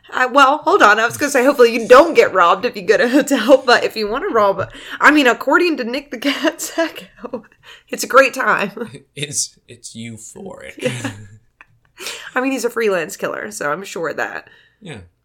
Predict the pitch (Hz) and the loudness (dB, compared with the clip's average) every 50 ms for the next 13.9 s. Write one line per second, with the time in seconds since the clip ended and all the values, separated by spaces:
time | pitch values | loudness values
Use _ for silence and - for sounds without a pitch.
0 | _ _ _ _ _ _ _ _ _ _ _ _ _ _ _ _ _ _ - 196 | _ _ _ _ _ _ _ _ _ _ _ _ _ _ _ _ _ _ -4 -4
1 | 185 180 - - 170 147 135 135 - 147 131 120 - - 185 160 139 135 151 151 | -2 -4 -4 -6 -4 -4 -4 -2 -2 -4 -4 -4 -6 -6 -6 -4 -4 -4 -6 -6
2 | 151 156 180 - - - - - - 196 190 196 208 233 220 214 196 185 180 170 | -10 -12 -12 -14 -18 -20 -16 -12 -10 -8 -6 -4 -4 -4 -4 -6 -8 -10 -16 -20
3 | 185 185 - 240 208 - - 240 196 _ _ _ _ _ _ _ _ _ _ _ | -20 -20 -18 -18 -18 -18 -18 -20 -20 _ _ _ _ _ _ _ _ _ _ _
4 | _ _ _ _ _ _ - 139 131 120 107 101 98 95 95 95 92 95 95 98 | _ _ _ _ _ _ -20 -20 -20 -20 -18 -18 -18 -18 -20 -20 -20 -20 -20 -20
5 | 92 95 98 98 95 - 95 95 98 - - 98 98 107 117 - 117 - - 277 | -20 -20 -20 -20 -20 -20 -20 -20 -20 -20 -20 -20 -20 -20 -20 -20 -14 -6 -2 -2
6 | 277 - 269 254 - - _ _ _ _ _ _ _ _ _ _ _ - 349 392 | -2 0 -2 -10 -10 -12 _ _ _ _ _ _ _ _ _ _ _ -4 -2 -2
7 | 370 330 302 285 254 - _ - 311 285 262 247 214 190 175 170 160 - - - | -2 -4 -8 -10 -12 -12 _ -14 -14 -12 -12 -12 -12 -14 -16 -18 -16 -14 -14 -14
8 | - 107 101 196 190 - 135 135 139 143 139 127 127 123 120 113 - _ _ _ | -14 -12 -14 -14 -14 -14 -14 -14 -14 -14 -14 -16 -16 -16 -16 -18 -20 _ _ _
9 | _ - 131 127 127 127 120 117 113 104 98 110 104 110 123 139 123 120 - - | _ -20 -20 -20 -20 -20 -20 -20 -20 -20 -20 -16 -14 -12 -12 -12 -14 -16 -16 -18
10 | - - - _ _ _ _ _ - - - - - 180 _ _ _ _ _ - | -18 -18 -20 _ _ _ _ _ -16 -16 -14 -14 -16 -20 _ _ _ _ _ -20
11 | 104 104 104 104 110 113 110 _ _ _ _ _ _ _ _ _ _ _ _ _ | -20 -18 -18 -18 -18 -20 -20 _ _ _ _ _ _ _ _ _ _ _ _ _
12 | _ _ _ _ _ - 147 151 - - - 90 90 - - - 220 240 247 247 | _ _ _ _ _ -20 -20 -20 -20 -20 -20 -20 -20 -20 -16 -6 0 0 0 0
13 | 247 233 196 - - - _ _ 233 233 233 226 247 277 311 403 381 | 0 -6 -8 -16 -20 -20 _ _ -12 -12 -12 -10 -10 -8 -6 -6 -6